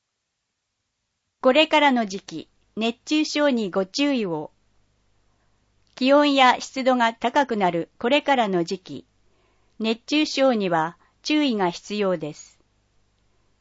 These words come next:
熱中症は仕事や運動をしている時だけでなく、就寝中など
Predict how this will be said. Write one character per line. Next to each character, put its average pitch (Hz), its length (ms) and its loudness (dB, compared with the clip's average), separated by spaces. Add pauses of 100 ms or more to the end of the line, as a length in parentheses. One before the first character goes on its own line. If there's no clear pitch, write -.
(220)
熱 240 240 -2
中 294 220 -2
症 254 340 2
は 214 300 0 (440)
仕 - 140 -4
事 285 300 2
や 233 400 4
運 302 220 4
動 294 200 4
を 233 100 2
し - 120 -10
て 233 120 0
い 240 140 0
る 220 100 -2
時 214 280 -4
だ 233 100 4
け 233 140 -4
で 190 100 -4
な 160 160 -4
く、 - 260 -18 (760)
就 - 220 -4
寝 277 300 -2
中 254 260 -2
な 226 140 0
ど 190 280 0